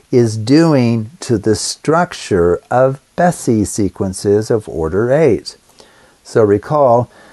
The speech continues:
position values one, four, six,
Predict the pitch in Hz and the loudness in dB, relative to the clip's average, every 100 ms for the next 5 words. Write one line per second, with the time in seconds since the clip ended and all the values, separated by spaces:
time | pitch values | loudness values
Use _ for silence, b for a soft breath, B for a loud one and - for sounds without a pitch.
0 | b b 123 107 135 143 196 180 151 131 | b b 0 2 0 0 2 2 4 4
1 | 127 117 110 113 - b _ 78 76 92 | 4 4 2 2 -4 b _ -16 -4 0
2 | 98 113 160 180 180 - 151 139 117 120 | 2 2 2 2 -2 -6 0 2 4 2
3 | 120 - 120 117 - | 0 -2 -2 -2 -8